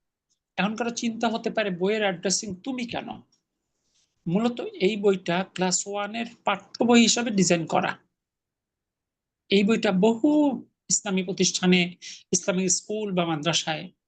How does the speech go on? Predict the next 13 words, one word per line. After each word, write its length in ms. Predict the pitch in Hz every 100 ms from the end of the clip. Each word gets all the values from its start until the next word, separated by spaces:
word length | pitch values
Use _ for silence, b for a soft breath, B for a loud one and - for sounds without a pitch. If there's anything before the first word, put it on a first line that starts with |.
| _
সিলেবাস 500 | - - 214 226 -
আকারে 260 | 196 180 226
পড়ানো 320 | - 139 139
হয়। 240 | - 190 180 _ _ _ _ _ _ _ _ _ _ _ _
And 120 | 196 -
ওয়ানের 300 | 214 208 226
বাচ্চার 320 | 214 202 269 247
বই 180 | 202
থেকে 220 | 196 196 202
আপনি 280 | 180 202
করে 120 | 190 208
অ্যাড্রেস 300 | 170 190 -
করা 380 | 208 202 -